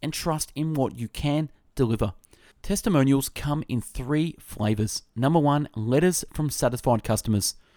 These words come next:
Number two, list of current clients. Three, photos of people using your product or service. Six, frequently invites the prospects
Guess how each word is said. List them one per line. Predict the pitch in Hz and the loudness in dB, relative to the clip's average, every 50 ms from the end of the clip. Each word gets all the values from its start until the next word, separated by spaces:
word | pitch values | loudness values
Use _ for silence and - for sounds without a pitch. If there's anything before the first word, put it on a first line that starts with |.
| _ _ _ _ _ _ | _ _ _ _ _ _
Number | - 139 160 165 | -2 0 0 0
two, | - - - 175 170 170 - - | -2 0 2 2 2 2 0 -2
list | 123 120 139 175 - - - - - | -2 0 2 2 2 0 -4 -6 -8
of | - 113 - | -8 -8 -6
current | - - 143 131 117 - | -4 -2 0 0 0 -2
clients. | - - 131 135 170 208 202 - - - - - _ _ _ _ _ _ _ - - | -2 0 2 2 2 2 0 -2 -4 -6 -8 -12 _ _ _ _ _ _ _ -20 -14
Three, | - - 135 143 147 - - - - | -6 -2 0 0 0 0 -4 -4 2
photos | - 143 156 165 190 180 - | 4 4 6 6 4 4 2
of | 202 | 2
people | - 151 123 - 117 110 110 - - - - - | 2 2 2 4 2 2 2 0 -6 -20 -20 -8
using | - 113 123 131 131 143 | 0 2 2 4 4 2
your | 127 117 | 0 0
product | - - - - 170 151 120 - - - | -2 -4 -4 -2 -2 -2 -2 -4 -8 -6
or | - 113 107 | -4 -4 -4
service. | - - - 117 110 113 104 - - - - _ _ _ _ _ _ _ _ _ _ _ _ _ - - - _ - | 0 2 4 4 4 2 0 -4 -4 -8 -12 _ _ _ _ _ _ _ _ _ _ _ _ _ -20 -20 -20 _ -8
Six, | - - - 143 131 - - - - - - _ _ _ _ _ _ | -6 -2 0 0 -2 -2 -4 -8 -8 -10 -16 _ _ _ _ _ _
frequently | - - - 160 160 190 190 185 185 - 151 | -8 -4 -4 -2 -2 0 0 0 0 0 0
invites | 170 135 156 143 139 131 - - | 0 2 2 2 2 0 -2 -4
the | - 113 | -6 -8
prospects | - - - 165 165 - - - 110 - - - | -8 -6 -4 -4 -2 -2 0 -2 -2 -2 -4 -10